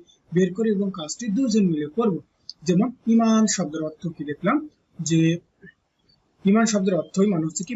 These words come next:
বিশ্বাস। তার মানে কি আমার হচ্ছে কার সাথে? এর সাথে একদম শেষেরটা। তাহলে এই যে শেষেরটাকে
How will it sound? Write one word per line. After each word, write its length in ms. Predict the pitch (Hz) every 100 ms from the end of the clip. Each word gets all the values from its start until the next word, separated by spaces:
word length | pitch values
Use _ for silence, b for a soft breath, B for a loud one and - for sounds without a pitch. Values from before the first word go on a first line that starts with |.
| 202
বিশ্বাস। 300 | 175 - 160 -
তার 100 | 170
মানে 120 | 175 170
কি 60 | 165 151
আমার 140 | 170 -
হচ্ছে 260 | 165 - 156
কার 140 | 160 160
সাথে? 180 | - - 202 175
এর 80 | 165 -
সাথে 220 | 165 - 170
একদম 220 | - 202 240
শেষেরটা। 460 | 180 170 151 _ - _ _ _ _ _ _ _ _ _ _ _ _ _ _ _ _ _
তাহলে 160 | 156 165
এই 60 | 156
যে 60 | 165
শেষেরটাকে 460 | 170 165 170 175